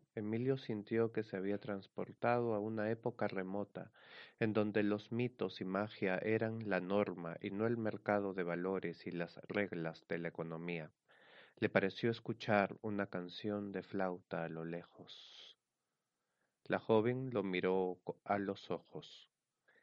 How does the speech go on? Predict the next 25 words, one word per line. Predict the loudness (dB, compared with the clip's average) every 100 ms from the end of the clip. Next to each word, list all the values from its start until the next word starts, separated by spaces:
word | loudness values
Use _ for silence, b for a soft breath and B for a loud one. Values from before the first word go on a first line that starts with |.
| b 0
El | 2 4
gato | 2 4 2 2
ronroneaba. | 0 -4 -4 -4 -4 -2 -2 -4 -10 _ _ _ _ b b b _
Había | 0 4 6 6
algo | 4 0
extraño | -2 -4 0 2 2 0 -4
sobre | -4 -4 -2 0 -2
esa | -2 -8
chica, | -6 -8 -8 -12 -14 _ _ _ _ _
algo | 2 2 2 0 -2 -2
inhumano | -4 -2 -2 -2 -2 -2 -6 -6
que | -10
invitaba | -8 -8 0 2 2 -2
a | -4 -4
la | -4 0
dulce | 0 0 -4 -8 -10
perdición. | -4 -4 -4 -10 -6 -4 -6 -10 _ _ _ -20 B B B B B
La | 2
música | 4 2 0 0 4
de | 6 4
la | 2
flauta | 2 4 4 0 -6
sonó | -2 -2 0 0 0 0
más | -2 -2 -2 -6 -4
fuerte. | 2 2 0 -10 -18